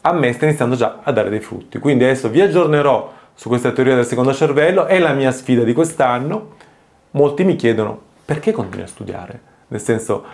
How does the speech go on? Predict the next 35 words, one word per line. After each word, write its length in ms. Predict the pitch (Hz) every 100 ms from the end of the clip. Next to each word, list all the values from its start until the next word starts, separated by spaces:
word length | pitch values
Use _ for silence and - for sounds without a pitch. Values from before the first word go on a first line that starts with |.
| -
hai 120 | - 123
avuto 300 | 131 127 120
la 140 | 127
tua 120 | 127
carriera, 580 | 120 123 113 113 117 113
hai 140 | 127
fatto 560 | 127 123 120 123 120 113 - -
le 220 | 120 131
grandi 340 | 123 131 127
realtà, 420 | 131 131 123 123 120
hai 100 | 120
creato 260 | 127 123
aziende 340 | 123 123 131 127
milionarie, 680 | 127 127 123 110 117 123
hai 40 | 120
fatto 280 | 127 123 123
delle 400 | 120 123 120 117
exit, 340 | 113 - 123
hai 80 | 127
fatto 220 | 139 135
un 80 | 123
sacco 420 | - 185 185 160
di 80 | 139
cose 240 | 147 139
pazzesche. 540 | 127 127 - 117 120 117
Che 200 | - 151
cavolo 280 | 214 208
studi 260 | 208 208 196
ancora? 420 | 202 202 294 - - - -
Perché 200 | 143 165
non 140 | 196
stai 240 | 165 160 143
su 80 | 135
una 140 | 135
spiaggia 640 | 131 143 139 139 127 127